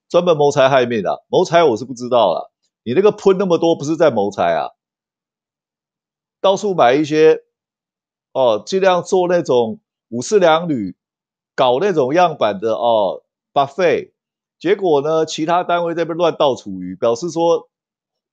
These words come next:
伙食有问题吧？你是在搞钱还是图利养猪户啊？现在这些喷是不是要故意倒给养猪户去养猪啊？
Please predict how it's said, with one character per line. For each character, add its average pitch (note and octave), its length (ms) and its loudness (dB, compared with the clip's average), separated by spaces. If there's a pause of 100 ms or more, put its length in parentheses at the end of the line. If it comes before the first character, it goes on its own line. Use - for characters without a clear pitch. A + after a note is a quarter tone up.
伙 G#2+ 120 -4
食 B2 140 -8
有 D#3 100 -4
问 A2 220 -4
题 E2+ 180 -14
吧？ D#2 280 -8 (560)
你 G#2+ 80 -12
是 D#3+ 100 -16
在 F#3 140 2
搞 G2 240 0
钱 G#2 240 -4
还 A2+ 120 -2
是 C#3+ 140 -6
图 A2+ 300 -10
利 C3 340 -4 (460)
养 F#2 200 -2
猪 A#2+ 160 -6
户 A2+ 240 -6
啊？ - 160 -8 (400)
现 F3 160 -4
在 F3 100 4
这 E3 100 0
些 F3 120 2
喷 F3 320 -2
是 F3 140 -6
不 D#3+ 100 -2
是 E3+ 60 4
要 D#3+ 80 4
故 D#3 200 -2
意 D3+ 60 2
倒 D3+ 180 2
给 A#2+ 140 2
养 F2 180 2
猪 B2+ 140 -8
户 B2+ 140 -8
去 A#2+ 80 -12
养 E2 240 0
猪 G2 200 -8
啊？ D#2+ 220 -2